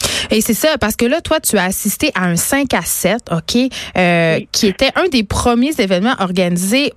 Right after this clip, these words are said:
Speaker 1: par une association qui s'appelle le Montreal Fat Babe. Et ça, euh, c'est une association, en fait, euh,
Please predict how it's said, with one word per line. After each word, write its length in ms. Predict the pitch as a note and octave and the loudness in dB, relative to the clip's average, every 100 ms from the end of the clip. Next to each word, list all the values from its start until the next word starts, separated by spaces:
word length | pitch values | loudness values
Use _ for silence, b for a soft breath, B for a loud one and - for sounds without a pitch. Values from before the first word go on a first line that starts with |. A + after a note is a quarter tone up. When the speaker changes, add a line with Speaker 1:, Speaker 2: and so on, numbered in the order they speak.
| - | -2
Speaker 1:
par 300 | G#3 A3+ G#3+ F#3+ | 0 0 0 0
une 120 | G3 F#3+ | 2 0
association 880 | F#3 G3 - A3 F3 F3+ - C4+ C#4+ | 0 -4 -2 -2 -2 -2 -2 -2 -2
qui 100 | - | -4
s'appelle 600 | E3+ - G3+ G#3+ G3+ - | -4 0 0 2 0 -2
le 280 | F3+ F3 E3 | 0 2 2
Montreal 540 | F#3 G3 G#3+ G3+ G3 G#3+ | 2 2 2 0 0 0
Fat 240 | - F#3 | -2 -2
Babe. 360 | F3 F#3 B3 F#3+ | 0 0 0 0
Et 60 | |
ça, 300 | F#3 - B3+ | 0 2 0
euh, 160 | - E3+ | 2 0
c'est 140 | E3+ F#3 | 0 0
une 60 | |
association, 720 | E3 - F3 F#3 E3 - A#3 | 0 -2 -2 0 -2 0 2
en 120 | G#3+ E3+ | 2 0
fait, 300 | - A3 | 0 2
euh, 80 | G3 | 2